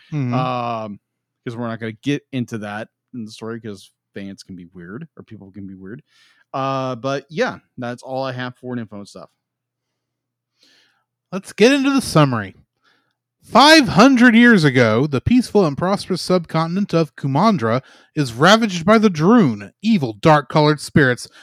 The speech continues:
Speaker 1: that turn every living thing in their path to stone. Sisu,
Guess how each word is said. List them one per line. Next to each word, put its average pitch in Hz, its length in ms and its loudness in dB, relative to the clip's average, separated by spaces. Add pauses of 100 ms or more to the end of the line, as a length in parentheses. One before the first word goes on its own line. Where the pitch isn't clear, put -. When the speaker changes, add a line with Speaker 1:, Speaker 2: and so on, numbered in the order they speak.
(120)
Speaker 1:
that 165 140 0
turn 180 200 2
every 226 320 2
living 233 260 2
thing 240 220 0
in 240 100 -2
their 247 140 0
path 190 380 0
to 202 100 -2
stone. 110 560 -2 (600)
Sisu, 156 680 2